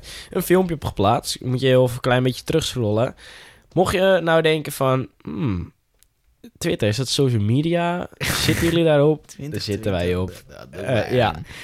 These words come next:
Speaker 2: aan.
Speaker 1: Ehm, Instagram kan ons ook volgen, at in de wachtrij. We gaan nog steeds bedenken <laughs> wat we daarmee moeten doen. Maar volg ons alvast. Misschien
Speaker 2: Komt
Speaker 1: worden
Speaker 2: iets
Speaker 1: we
Speaker 2: groots, hè?
Speaker 1: Ja, er komt
Speaker 2: Dat moet je
Speaker 1: iets
Speaker 2: altijd
Speaker 1: groots.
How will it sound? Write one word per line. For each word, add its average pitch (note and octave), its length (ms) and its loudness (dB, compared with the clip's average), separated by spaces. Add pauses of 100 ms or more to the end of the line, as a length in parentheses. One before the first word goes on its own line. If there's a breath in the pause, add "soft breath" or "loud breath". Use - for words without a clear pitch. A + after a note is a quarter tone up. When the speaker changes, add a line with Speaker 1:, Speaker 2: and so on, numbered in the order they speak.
(160 loud breath)
Speaker 2:
aan. D3 480 6
Speaker 1:
Ehm, D3 140 -2
Instagram D3 640 2
kan C#3 160 0
ons C3 100 0
ook C3 100 0
volgen, B2+ 420 0
at B2+ 200 0
in B2 80 0
de A#2+ 60 2
wachtrij. A#2+ 560 2
We A#2 80 -6
gaan B2 120 -2
nog B2+ 100 -2
steeds C#3 280 2
bedenken C3 440 2
<laughs> - 0 -
wat E3 120 2
we C#3+ 80 -2
daarmee C#3+ 300 4
moeten C#3+ 240 0
doen. D3+ 100 4
Maar E3 120 2
volg G3+ 280 4
ons E3+ 80 0
alvast. A#2+ 640 0 (560 loud breath)
Misschien G3 300 -4
Speaker 2:
Komt G3+ 120 -10 (100)
Speaker 1:
worden D#3 280 2
Speaker 2:
iets D3 100 4
Speaker 1:
we - 60 0
Speaker 2:
groots, B2 320 2
hè? A#2 160 -2 (760)
Speaker 1:
Ja, C#3 300 4
er C3 80 2
komt E3 140 6
Speaker 2:
Dat F3+ 80 8
moet D#3+ 120 4
je F3 60 6
Speaker 1:
iets D#3 160 8
Speaker 2:
altijd F3 180 6
Speaker 1:
groots. E3+ 100 10